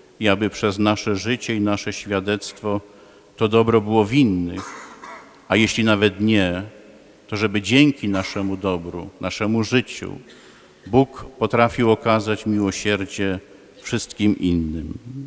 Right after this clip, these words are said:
Dla Chrystusa nie ma sytuacji beznadziejnych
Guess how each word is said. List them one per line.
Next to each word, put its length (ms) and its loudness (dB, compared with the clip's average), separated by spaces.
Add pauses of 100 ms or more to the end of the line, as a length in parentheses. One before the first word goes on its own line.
(1800)
Dla 120 4
Chrystusa 800 0 (400)
nie 160 2
ma 180 0
sytuacji 1040 -2 (200)
beznadziejnych 1300 -6